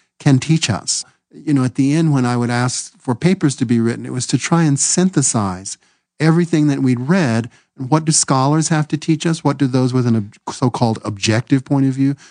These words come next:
What do insiders, you know, people who've been thoroughly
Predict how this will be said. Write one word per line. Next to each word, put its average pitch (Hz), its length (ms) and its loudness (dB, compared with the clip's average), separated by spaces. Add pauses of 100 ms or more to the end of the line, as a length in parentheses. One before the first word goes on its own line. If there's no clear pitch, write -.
(140)
What 151 180 0
do 151 140 2 (100)
insiders, 113 840 0
you 107 40 -4
know, 107 120 -6
people 127 260 0
who've 120 180 -2
been 110 140 0
thoroughly 160 800 0